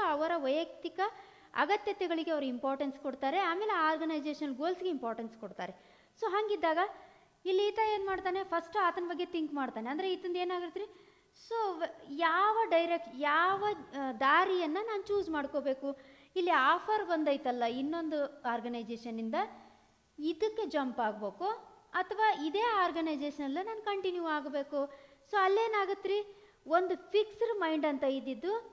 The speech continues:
shake ಆಗಕ್ಕೆ ಶುರುವಾಗತ್ತೆ. ಹಂಗಿದ್ದಾಗ ಈ ವ್ಯಕ್ತಿ ಏನ್ ಮಾಡ್ತಾನ? organizational goal, ಗೋಲ್ನಿಂದ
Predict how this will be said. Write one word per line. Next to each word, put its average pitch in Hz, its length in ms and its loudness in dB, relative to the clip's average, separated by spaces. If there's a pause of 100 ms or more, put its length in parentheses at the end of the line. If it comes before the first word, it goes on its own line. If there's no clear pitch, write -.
(580)
shake 480 280 4
ಆಗಕ್ಕೆ 392 260 -2
ಶುರುವಾಗತ್ತೆ. 240 560 -2 (400)
ಹಂಗಿದ್ದಾಗ 302 580 4 (800)
ಈ 453 200 4
ವ್ಯಕ್ತಿ 370 300 -2
ಏನ್ 320 200 0
ಮಾಡ್ತಾನ? 302 320 -2 (100)
organizational 359 960 2
goal, 311 460 -4
ಗೋಲ್ನಿಂದ 302 560 0